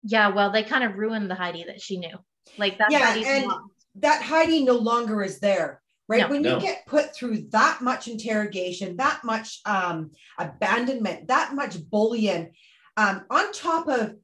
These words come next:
Speaker 2: your sexual abuse scarring, your, everything that you went through with your ex, that person no longer exists.
Speaker 1: No.
Speaker 2: And I think that sometimes is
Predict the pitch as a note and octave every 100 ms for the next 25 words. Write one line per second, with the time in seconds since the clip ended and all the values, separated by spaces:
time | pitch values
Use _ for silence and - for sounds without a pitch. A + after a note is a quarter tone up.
0 | _ G3 G3+ F#3+ - - - D#4+ F4 D#4+
1 | A3 A3 A3 - - F#3 E3+ E3+ F3 G#3
2 | G#3+ D#4+ F#4 A4 F#4+ C#4+ B3+ G#3+ C#4+ C#4
3 | B3+ A3+ G3 F#3+ F3 - A3 - - -
4 | _ _ _ _ - G#4 - - A4+ D#4+
5 | C4 C#4 C4+ C#4 C4+ B3+ G3 G#3 E4+ G#3+
6 | - _ - A3 G3 E4 - - E4 F#4+
7 | A4 A4+ - F#4+ E4+ E4 D#4+ C#4